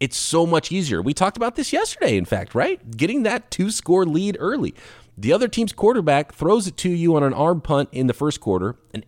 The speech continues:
eighteen play drive, the longest drive of the season by time. It was eleven minutes, just beating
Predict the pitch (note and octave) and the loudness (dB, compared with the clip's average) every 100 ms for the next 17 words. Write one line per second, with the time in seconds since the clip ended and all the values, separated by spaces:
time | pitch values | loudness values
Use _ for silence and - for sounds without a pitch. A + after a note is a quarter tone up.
0 | - F#3 D#3+ - F3 E3 D3 - D3 D3+ | -4 -4 -4 -4 -2 0 -2 -4 0 4
1 | C#3+ A#2+ A#2+ G#2 F#2 F#2+ G2+ C3 D#3+ D3+ | 2 2 2 4 2 0 0 2 2 -2
2 | - A#2+ B2+ B2+ B2 - - - - B2+ | -4 -2 2 4 2 0 -18 -20 -2 -2
3 | A#2 G2 - A#2+ D3+ A#2 G#2+ G2+ - G#2+ | -2 -6 -4 -2 0 2 0 0 -2 0
4 | G2 - - D3 G2+ F2+ G2+ G#2+ A2+ C3+ | 0 -2 -2 0 2 0 0 2 2 2
5 | A#2 A#2 B2 G2+ - - C3 - A#2 C3+ | 2 2 2 0 -4 -2 -2 0 0 2
6 | B2 | 2